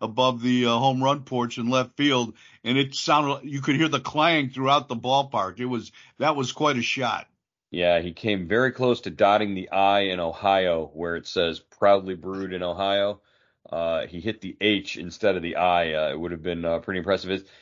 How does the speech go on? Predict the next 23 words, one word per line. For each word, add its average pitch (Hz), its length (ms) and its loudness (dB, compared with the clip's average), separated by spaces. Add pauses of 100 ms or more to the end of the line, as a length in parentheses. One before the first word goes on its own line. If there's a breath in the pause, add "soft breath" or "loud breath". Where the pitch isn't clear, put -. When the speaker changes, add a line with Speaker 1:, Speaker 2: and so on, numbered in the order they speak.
(220 soft breath)
Speaker 2:
you 117 120 0
know, 113 80 8
it 110 60 6
made 117 160 0
you 113 80 -12
think 139 260 -6
of 123 80 -4
the, 117 240 -2
uh, 107 300 4
the 101 120 -6
time 120 280 2
that 110 80 -4
Mark 113 220 2
McGwire 104 520 2
hit 101 260 -8
the, 101 220 -4
uh, 90 220 2
the 82 100 -10
Budweiser 98 600 2
sign 95 340 0
in 90 120 -10
left 92 240 -2
field, 95 360 -2